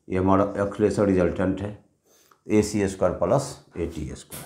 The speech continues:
क्योंकि ए स्क्वायर प्लस बी स्क्वायर प्लस टू ए बी cos theta होता है। क्लियर? अब यहाँ पे यदि बोलते हैं कि कितना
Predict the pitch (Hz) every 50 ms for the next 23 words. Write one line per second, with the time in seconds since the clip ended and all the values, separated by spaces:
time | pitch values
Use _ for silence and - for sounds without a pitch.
0 | - - - 92 87 92 101 101 107 107 107 - - 107 98 98 98 - 95 92
1 | 90 87 98 87 95 98 98 - 95 - 98 92 92 - 92 90 80 - - 98
2 | 95 92 90 92 92 92 87 87 - - 101 98 120 120 120 123 123 123 135 139
3 | 143 - - _ _ _ _ _ _ _ - 98 101 107 110 110 120 - _ _
4 | _ _ _ _ _ _ _ _ _ _ _ _ _ _ _ _ _ _ _ _
5 | _ _ _ _ _ _ _ _ _ _ _ _ _ _ _ _ - 135 139 139
6 | 139 135 139 160 160 - 113 - 104 - - - _ _ _ _ _ _ _ _
7 | _ _ _ _ _ _ _ _ _ _ _ _ _ _ _ _ _ _ _ _
8 | _ _ _ _ _ - 110 110 139 143 120 120 120 117 117 143 143 139 131 135
9 | 127 - 113 107 110 117 135